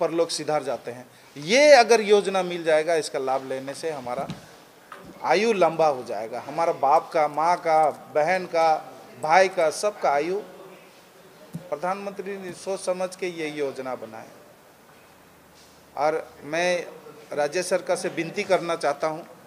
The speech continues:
हाथ जोड़ के विनती करना चाहता हूँ, इस गरीब को अगर लंबा आयु देना है,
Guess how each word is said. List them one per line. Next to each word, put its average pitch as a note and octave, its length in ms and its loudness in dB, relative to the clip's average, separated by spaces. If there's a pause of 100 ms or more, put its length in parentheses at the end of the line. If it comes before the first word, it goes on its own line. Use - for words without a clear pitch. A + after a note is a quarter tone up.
(800)
हाथ E3+ 200 2
जोड़ F#3 240 4
के F#3+ 120 0
विनती D#3+ 340 -6
करना D#3+ 260 -2
चाहता D3 340 -2
हूँ, - 260 -8 (1600)
इस E3 200 -4
गरीब F#3+ 280 6
को G#3+ 540 0 (440)
अगर D#3+ 220 0
लंबा F3+ 400 6
आयु F3+ 280 6
देना E3 320 0
है, C3+ 200 -10